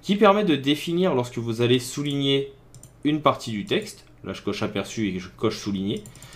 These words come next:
de venir augmenter l'épaisseur de votre ligne, son emplacement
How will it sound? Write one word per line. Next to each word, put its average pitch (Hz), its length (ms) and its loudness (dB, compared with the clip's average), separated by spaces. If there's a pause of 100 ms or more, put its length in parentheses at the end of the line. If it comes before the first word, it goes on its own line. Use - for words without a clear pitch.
(200)
de 120 80 6
venir 147 260 8
augmenter 196 400 6
l'épaisseur 135 520 4
de 113 80 0
votre 104 300 0
ligne, 233 240 -4 (500)
son 196 280 4
emplacement 143 540 4